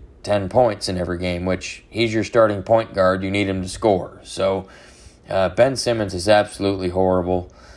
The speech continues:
Just an absolute abysmal contract. He's got, like, a hundred and twenty million left on his deal. Uh, good luck trading him. But,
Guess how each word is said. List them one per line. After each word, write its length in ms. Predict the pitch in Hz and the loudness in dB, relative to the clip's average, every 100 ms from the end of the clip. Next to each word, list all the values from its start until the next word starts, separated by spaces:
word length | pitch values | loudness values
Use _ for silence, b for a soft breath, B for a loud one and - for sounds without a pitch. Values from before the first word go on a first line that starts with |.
| B B B - _ | B B B -20 _
Just 300 | - 113 104 | -2 -2 0
an 60 | 101 | 2
absolute 600 | 101 98 - 98 92 - | 2 2 -2 -2 -2 -6
abysmal 460 | - 110 95 98 | -2 -2 0 -2
contract. 800 | 90 101 98 90 92 92 92 - - - | 2 2 2 4 4 6 2 -8 -20 -20
He's 100 | - | -4
got, 220 | 104 - | -4 -2
like, 140 | 92 | -2
a 60 | 90 | 2
hundred 280 | 98 104 95 | 2 2 0
and 80 | 92 | 0
twenty 240 | 104 101 | 0 2
million 360 | 95 98 95 90 | 2 0 0 2
left 300 | 95 - 98 | 2 2 -2
on 100 | 92 | -2
his 120 | 87 | -4
deal. 440 | 95 92 92 90 B B B B B - | -2 0 0 -2 B B B B B -2
Uh, 220 | 95 90 | 2 2
good 220 | 98 107 | 2 2
luck 260 | 107 101 - | 4 4 2
trading 360 | 104 98 90 | 2 2 0
him. 300 | 90 95 85 | -2 -4 -4
But, 320 | 85 92 - | 2 2 2